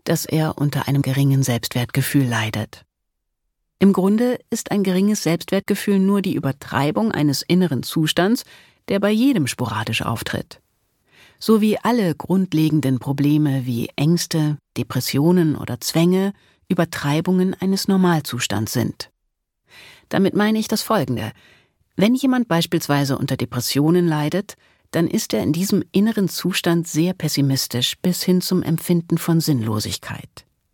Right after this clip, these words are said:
Er hat keine Lust zu gar nichts und kann sich nicht aufraffen. Er sieht nur noch schwarz und grau und überlegt sich vielleicht sogar, seinem trostlosen Dasein ein Ende zu setzen. Dabei hat er im Ansatz nicht Unrecht.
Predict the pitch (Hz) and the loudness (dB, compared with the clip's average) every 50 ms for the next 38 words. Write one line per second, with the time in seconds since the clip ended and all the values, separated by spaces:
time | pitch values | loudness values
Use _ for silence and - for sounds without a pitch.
0 | _ _ _ _ _ _ _ 175 165 180 185 - _ - - 202 208 214 208 208 | _ _ _ _ _ _ _ 0 0 0 0 -2 _ -4 -2 0 2 2 2 2
1 | 190 165 160 165 - - - - - 143 - 143 135 127 120 120 110 113 - - | 2 2 0 0 -2 -4 -6 -6 -6 -2 -2 0 0 0 -2 -2 -4 -6 -8 -10
2 | - - - - - - _ _ _ - 180 170 - 180 175 180 170 165 - 160 | -12 -12 -14 -14 -20 -20 _ _ _ 0 0 2 2 2 2 2 0 0 0 0
3 | 156 - - - 120 123 - - 113 113 113 - - 113 - - - - _ _ | 0 -2 -2 -4 -6 -4 -4 -4 -6 -6 -6 -4 -6 -6 -6 -6 -10 -16 _ _
4 | _ _ _ _ _ _ _ _ _ _ - 202 196 202 214 202 - 202 214 220 | _ _ _ _ _ _ _ _ _ _ 2 2 4 4 2 2 2 2 2 4
5 | 220 214 214 202 - - - 139 175 175 180 180 - - - - - 165 156 - | 2 2 0 0 -2 -2 -2 0 0 0 -2 -4 -6 -10 -10 -2 -2 -2 0 0
6 | - 135 117 107 - - - _ _ _ _ _ _ _ 170 147 139 135 117 117 | -2 -2 -2 -4 -6 -8 -12 _ _ _ _ _ _ _ 0 0 2 0 0 0
7 | 151 165 - - 165 165 - - 170 165 160 170 - - 180 185 185 190 185 - | 0 0 0 0 -2 -2 0 0 0 0 0 -2 -2 -2 0 2 2 2 0 -2
8 | _ _ _ _ _ _ - - - 170 180 175 170 170 - - 175 180 185 - | _ _ _ _ _ _ -8 -2 0 2 2 2 0 -2 -2 -2 -2 -2 0 0
9 | - 180 180 180 170 180 156 160 156 151 151 156 156 156 135 107 160 - - 196 | 0 0 0 2 2 2 2 2 0 0 0 0 0 0 0 0 -2 0 2 2
10 | 196 165 131 - - 131 110 - 98 - - - - - 127 - - _ _ _ | 2 2 0 -4 -6 -6 -6 -6 -8 -8 -8 -8 -6 -6 -6 -6 -10 _ _ _
11 | _ _ _ _ _ _ _ _ _ _ _ _ _ _ - 160 156 156 160 151 | _ _ _ _ _ _ _ _ _ _ _ _ _ _ 0 0 2 2 2 2
12 | 151 143 135 143 151 - - 139 135 139 - - 143 143 135 123 123 127 127 - | 2 0 0 -2 -2 -2 -2 0 0 -2 0 0 0 0 0 0 0 -2 -4 -2
13 | - 147 147 139 - - 220 254 262 233 170 127 - - - - - - | -2 -2 -2 -2 -2 0 0 0 2 0 -2 -4 -6 -8 -12 -14 -16 -20